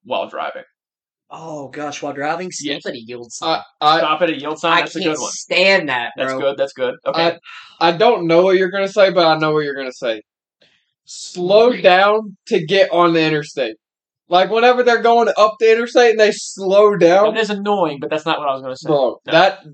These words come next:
Speaker 3: that is my, like, that doesn't even really aggravate me as it, as, just as much as, like, that's the complete wrong thing to do, and it's actually extremely dangerous to do that.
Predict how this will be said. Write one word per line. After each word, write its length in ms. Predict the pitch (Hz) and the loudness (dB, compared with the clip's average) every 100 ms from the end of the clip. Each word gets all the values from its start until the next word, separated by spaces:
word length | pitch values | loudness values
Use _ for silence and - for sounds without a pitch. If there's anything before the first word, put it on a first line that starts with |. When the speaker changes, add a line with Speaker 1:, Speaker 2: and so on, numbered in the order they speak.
| - | -2
Speaker 3:
that 240 | 160 196 | 2 2
is 160 | 214 190 | 0 -2
my, 360 | 185 170 170 160 - | -4 -2 -2 -4 -6
like, 300 | 160 147 143 _ _ _ _ _ _ _ _ _ _ _ _ 170 | 0 0 -2 _ _ _ _ _ _ _ _ _ _ _ _ 2
that 200 | 220 254 | 2 2
doesn't 280 | 370 339 311 | -2 -2 -2
even 320 | 262 214 190 170 | 0 -2 -6 -6
really 560 | 165 196 208 208 190 _ _ _ | 0 2 2 2 -2 _ _ _
aggravate 580 | 160 151 160 175 190 208 | -2 0 0 2 2 2
me 140 | 208 202 | 0 -2
as 140 | 190 | -2
it, 120 | 180 170 170 - | -2 -2 -4 -4
as, 280 | 175 170 165 151 | -2 -2 -2 -6
just 260 | 185 185 190 | -4 -4 -4
as 80 | 170 | -2
much 240 | 175 175 | -2 -2
as, 100 | 165 | -4
like, 200 | 175 170 _ _ _ _ _ | -4 -4 _ _ _ _ _
that's 300 | 247 269 - | 2 2 0
the 120 | 339 | -2
complete 600 | 339 330 254 170 277 247 - | 2 0 0 -2 0 0 -6
wrong 500 | 180 165 196 220 240 | -8 2 4 4 2
thing 320 | - 240 233 | 2 2 2
to 140 | 214 175 | 0 2
do, 260 | 190 233 | 0 2
and 140 | 226 226 | 2 4
it's 200 | 220 - | 2 2
actually 480 | 220 247 - 277 233 | -2 -2 -6 -4 -4
extremely 560 | - - 240 220 185 156 | -6 -6 -4 -2 -2 0
dangerous 560 | 170 180 156 127 - | 2 2 0 -8 -12
to 100 | - | -16
do 200 | 139 139 123 | -14 -10 -8
that. 140 | 107 | -10